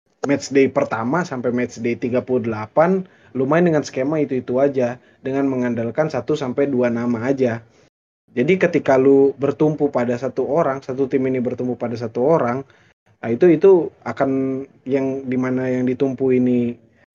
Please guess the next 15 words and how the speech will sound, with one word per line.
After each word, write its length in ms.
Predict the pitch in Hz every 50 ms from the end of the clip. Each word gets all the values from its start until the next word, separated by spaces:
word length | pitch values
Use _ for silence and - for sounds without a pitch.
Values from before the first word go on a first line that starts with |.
| _ _ - 127
eh, 100 | 131 131 127
nggak 160 | 123 127 127
bisa 160 | 135 131 151
memberikan 720 | 139 131 127 123 131 131 117 - 127 127 127 127 123 123 127 -
performa 520 | - 123 117 - 131 131 131 127 127 127
yang 160 | 127 123 120
baik, 400 | 123 156 170 156 143 143 143 - - 131
jadi 240 | 123 120 123 156 170
itu 160 | 170 202 185
akan 320 | 185 175 160 147 139 135 - _ _ _ _ _ _
memberikan, 640 | 131 127 131 139 139 135 131 135 135 131 131 127 123 - - - _ _ _ _ _ _ - 131
eh, 400 | 131 131 131 127 127 123 123 120
pengaruh 400 | 117 131 131 131 131 131 131 127 127
yang 160 | 123 120 120
nggak 200 | 117 117 113 107